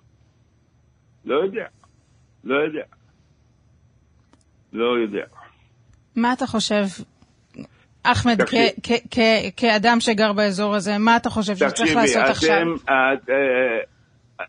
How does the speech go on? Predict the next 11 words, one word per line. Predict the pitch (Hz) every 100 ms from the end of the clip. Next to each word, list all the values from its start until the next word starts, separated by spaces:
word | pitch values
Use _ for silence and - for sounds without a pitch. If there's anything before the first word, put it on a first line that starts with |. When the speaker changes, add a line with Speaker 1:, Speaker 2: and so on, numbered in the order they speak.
| -
Speaker 1:
יעני, | 139 123 143 147 143 131
אנחנו, | 139 139 135 143
אני | 135 139
אגיד | 131 139 139
לך, | 131 98 - - _ _
אתם | 104 107 92 139 143 147
מכניסים | 117 120 113 - 143 139
את | -
השנאה | 104 - 120 - - 135 156 180 135
לילדים | 123 123 117 117 107 151 175
שלנו. | - 95 82 82